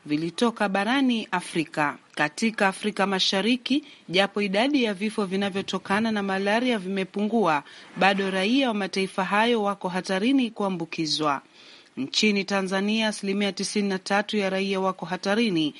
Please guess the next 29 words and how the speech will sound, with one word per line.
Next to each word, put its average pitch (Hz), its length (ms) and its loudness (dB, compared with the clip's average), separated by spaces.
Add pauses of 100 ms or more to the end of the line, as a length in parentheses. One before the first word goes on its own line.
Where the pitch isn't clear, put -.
(300)
huku 151 240 -4
Kenya 208 380 2
ikiwa 240 480 2
na 202 140 -2
asilimia 196 600 -2
sabini 208 560 0
ya 214 100 -2
idadi 190 360 -2
ya 185 100 0
watu 214 360 0 (380)
walio 165 380 2
hatarini 190 600 2
kupata 202 480 -2
malaria, 196 680 0 (320)
licha 202 340 2
ya 196 80 2
juhudi 220 440 0
mbalimbali 190 580 0
kuwekezwa 214 720 0
katika 160 320 -2
kuzuia 208 540 2
ugonjwa 190 360 -2
huo. 165 420 2 (320)
Bado 190 320 4
mataifa 190 480 -2
hayo 262 300 4
ya 202 140 0
Afrika 180 400 -2
Mashariki 165 760 -2